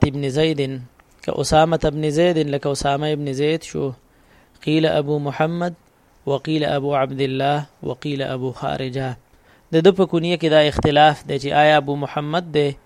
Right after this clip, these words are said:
که ابو عبد الله دی که ابو خارجه. شپږم قسم د اصحاب القنا من عرفت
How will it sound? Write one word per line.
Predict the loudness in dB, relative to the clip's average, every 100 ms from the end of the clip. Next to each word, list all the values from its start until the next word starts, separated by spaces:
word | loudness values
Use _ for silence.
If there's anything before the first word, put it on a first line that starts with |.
| _ _ _ _ -8
که | -2 -2
ابو | 0 2
عبد | 0 -2 -6
الله | -2 0 0
دی | 0
که | -4
ابو | -4 -4 -4
خارجه. | -2 -4 -2 -6 -6 -8 -12 -20 _ _ _ _ _ _ _ _ _ _ _ _ _ _ _ _ _ _ _ _ _ _ _
شپږم | -6 4 6 6 6 4
قسم | 4 4 4
د |
اصحاب | 4 6 8 8 8
القنا | 2 0 2 4 4
من | 2 2
عرفت | 2 4 4 2